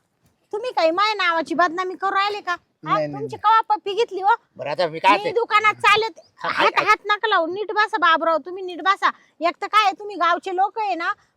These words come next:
Speaker 1: म्हणून मी काही बोलत नाही, जाऊ दे बा, मोठे आहे आपल्यापेक्षा, पण व्यवस्थित बसा तुम्ही.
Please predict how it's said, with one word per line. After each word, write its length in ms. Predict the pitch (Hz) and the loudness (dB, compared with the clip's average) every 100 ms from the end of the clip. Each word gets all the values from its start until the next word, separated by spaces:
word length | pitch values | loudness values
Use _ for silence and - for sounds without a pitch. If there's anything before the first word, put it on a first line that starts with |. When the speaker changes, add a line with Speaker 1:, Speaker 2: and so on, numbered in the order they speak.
| - | -10
Speaker 1:
म्हणून 240 | 339 392 | -8 -8
मी 80 | 392 | -4
काही 200 | 392 403 | 0 2
बोलत 360 | 302 294 294 285 | 4 2 2 -4
नाही, 140 | 349 | -4
जाऊ 160 | 311 339 | 0 0
दे 100 | 294 | 0
बा, 140 | 330 | -2
मोठे 280 | 320 359 381 | 0 -2 0
आहे 100 | 349 | 0
आपल्यापेक्षा, 520 | 233 254 240 311 302 349 - | 0 -2 -6 -6 -4 -4 -4
पण 120 | 339 | -4
व्यवस्थित 380 | 392 440 453 370 | 0 0 0 -2
बसा 260 | 277 349 381 | -2 -2 -2
तुम्ही. 260 | 311 311 | -4 -4